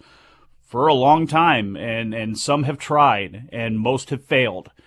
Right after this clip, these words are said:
That's why a lot of people were not bullish on A E W, even with the names involved, even with getting T N T. I mean,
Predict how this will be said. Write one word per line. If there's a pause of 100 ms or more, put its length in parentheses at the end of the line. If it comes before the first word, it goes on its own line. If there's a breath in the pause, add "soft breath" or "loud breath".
(220 soft breath)
That's
why
a
lot
of
people
were
not
bullish
on
A
E
W,
even
with
the
names
involved,
even
with
getting
T
N
T.
I
mean,